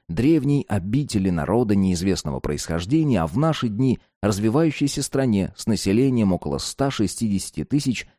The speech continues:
правоверных мусульман. Мы явились гостями на земле древнейшей цивилизации со своей собственной письменностью.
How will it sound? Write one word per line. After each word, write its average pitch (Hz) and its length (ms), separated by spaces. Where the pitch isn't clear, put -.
правоверных 85 680
мусульман. 76 640
Мы 131 440
явились 104 500
гостями 104 600
на 85 180
земле 104 380
древнейшей 104 680
цивилизации 117 880
со - 140
своей 92 280
собственной 104 640
письменностью. 90 720